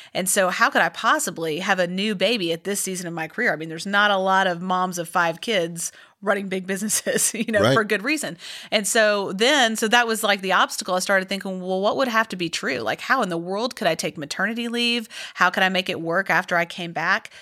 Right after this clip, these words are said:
Speaker 1: And what was so interesting is that as I started to think about it and talk to other people in our company,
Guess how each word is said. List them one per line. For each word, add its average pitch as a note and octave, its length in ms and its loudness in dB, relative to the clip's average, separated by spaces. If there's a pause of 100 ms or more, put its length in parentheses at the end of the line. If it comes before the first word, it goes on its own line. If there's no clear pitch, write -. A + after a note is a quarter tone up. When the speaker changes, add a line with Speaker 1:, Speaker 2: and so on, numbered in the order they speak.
(400)
Speaker 1:
And A3 160 2
what A3+ 100 0
was G#3 120 -4
so B3+ 280 0
interesting G3+ 600 -4
is F3+ 140 -4
that F3 120 -2
as G3+ 220 4
I A3+ 80 2
started G#3 380 0
to - 120 -4
think A#3 220 -4
about B3 300 2
it A#3 100 4
and F3+ 120 -4
talk G3 260 2
to A#3 60 -2
other G#3+ 140 -2
people G3+ 300 -6
in F3 40 -2
our F3 80 -2
company, F3+ 540 -4